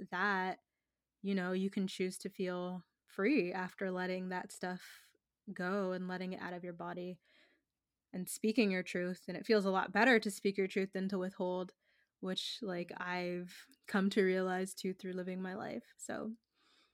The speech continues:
Speaker 1: I think this podcast is a testament to that as well, 'cause I've literally been thinking about doing a podcast for years, like, years,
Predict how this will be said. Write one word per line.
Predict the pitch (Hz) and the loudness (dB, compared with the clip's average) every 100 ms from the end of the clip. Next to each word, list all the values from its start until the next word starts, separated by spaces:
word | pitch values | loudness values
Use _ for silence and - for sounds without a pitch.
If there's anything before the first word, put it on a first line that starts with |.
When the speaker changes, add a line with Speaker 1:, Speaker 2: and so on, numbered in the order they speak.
| _ - | _ -6
Speaker 1:
I | 196 | 0
think | 196 185 | 0 0
this | 196 | -4
podcast | - 180 185 202 180 180 - | 0 -2 0 0 -2 -2 -8
is | 185 | -8
a | |
testament | 190 185 170 185 - | -4 -4 -4 -6 -4
to | 196 | -2
that | 180 180 | -2 -2
as | 175 | 0
well, | 190 196 196 | 2 4 2
'cause | 202 180 | -2 -2
I've | 190 190 190 | -2 -2 0
literally | 190 202 226 254 | 2 6 6 6
been | 254 254 | 6 6
thinking | 202 202 202 | 6 2 2
about | 196 190 | 2 2
doing | 196 190 | 0 0
a | |
podcast | 196 180 190 185 185 - | -2 -4 -2 -4 -4 -6
for | - 190 | -4 -2
years, | 185 175 190 196 202 202 196 196 196 190 190 185 185 - 208 - | -2 -2 2 4 6 6 6 6 6 4 2 0 -2 -4 -10 -12
like, | - - | -12 -8
years, | 240 285 294 302 294 285 254 214 185 175 | -2 2 4 6 8 10 10 10 6 2